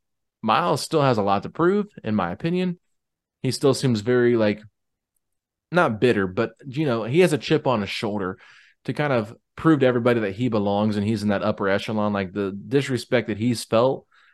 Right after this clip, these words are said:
from the defensive side of things, like, not making an all-defensive team his entire career is kind of shocking,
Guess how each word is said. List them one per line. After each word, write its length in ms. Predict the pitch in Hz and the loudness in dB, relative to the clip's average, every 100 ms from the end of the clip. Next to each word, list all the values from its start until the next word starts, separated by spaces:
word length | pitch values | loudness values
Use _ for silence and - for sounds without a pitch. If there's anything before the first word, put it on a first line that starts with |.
| _ _ _ _ _ | _ _ _ _ _
from 240 | 123 113 | 0 2
the 80 | 110 | 2
defensive 440 | 104 120 120 110 101 | 0 -2 -2 -4 -2
side 180 | 113 | 0
of 60 | 117 | 0
things, 180 | 123 110 | -2 -2
like, 100 | 95 | 0
not 200 | 113 120 | -2 0
making 360 | 117 123 131 | -2 -2 -2
an 80 | 110 | -2
all-defensive 720 | 78 98 107 95 107 107 123 | 0 0 0 -2 -4 -4 -6
team 360 | - 123 123 120 _ _ _ _ | -4 -2 -4 -8 _ _ _ _
his 160 | 110 104 | -8 -6
entire 400 | 95 104 113 110 | -4 0 0 0
career 400 | - 98 107 92 | -2 -4 -2 -4
is 140 | - | -8
kind 280 | - 107 127 | -8 -4 -4
of 80 | 139 | -2
shocking, 480 | 156 135 147 160 | 0 0 -2 -6